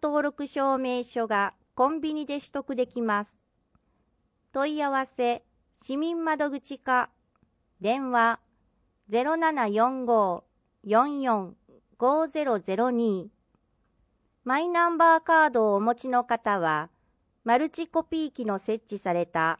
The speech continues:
全国のコンビニエンスストア等で、住民票や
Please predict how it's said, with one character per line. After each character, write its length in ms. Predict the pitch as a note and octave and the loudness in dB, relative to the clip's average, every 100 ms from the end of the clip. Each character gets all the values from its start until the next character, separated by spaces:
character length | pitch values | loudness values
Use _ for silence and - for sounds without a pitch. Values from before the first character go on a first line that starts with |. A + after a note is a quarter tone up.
| _ - | _ -6
全 240 | C4+ C4+ | -4 -2
国 300 | G#3+ - F#3+ | -4 -4 -4
の 100 | F3+ | -2
コ 180 | F3+ B3 | 0 -2
ン 120 | D4 | -2
ビ 100 | D4 | -6
ニ 160 | D4 C#4+ | -6 -6
エ 120 | C#4+ | -6
ン 80 | D#4 | -8
ス 140 | C#4+ | -12
ス 120 | - | -14
ト 160 | - C4 | -2 0
ア 80 | G#3 | 0
等 320 | - F#3+ F3+ | -2 -2 -2
で、 320 | D#3 D#3 E3+ _ _ _ _ | -2 -6 -8 _ _ _ _
住 240 | G3+ C4 D4 | -6 -4 -2
民 240 | C#4+ D4 | -4 -6
票 320 | - C#4 C4 | -4 -2 0
や 380 | B3 A#3+ A#3 | 2 2 2